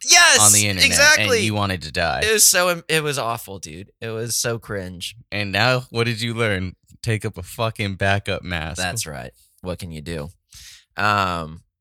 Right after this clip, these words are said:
Speaker 1: but yeah, man, I, I mean, the new Star Wars ride is sick. Um, it was only comparable to me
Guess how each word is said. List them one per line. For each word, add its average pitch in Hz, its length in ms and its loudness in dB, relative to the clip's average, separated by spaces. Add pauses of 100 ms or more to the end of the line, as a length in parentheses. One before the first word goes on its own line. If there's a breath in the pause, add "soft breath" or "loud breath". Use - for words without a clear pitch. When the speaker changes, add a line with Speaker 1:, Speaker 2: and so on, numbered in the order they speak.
Speaker 1:
but 147 140 2
yeah, 220 160 6
man, 190 220 2
I, 160 220 4
I 160 120 6
mean, 165 180 0
the 160 80 0
new 190 160 0
Star 170 280 6
Wars 180 280 0
ride 165 180 4
is 151 100 2
sick. - 600 2
Um, 107 680 0 (440)
it 127 160 2
was 139 220 2
only 151 380 -2
comparable 135 580 0
to - 200 0
me 120 360 -2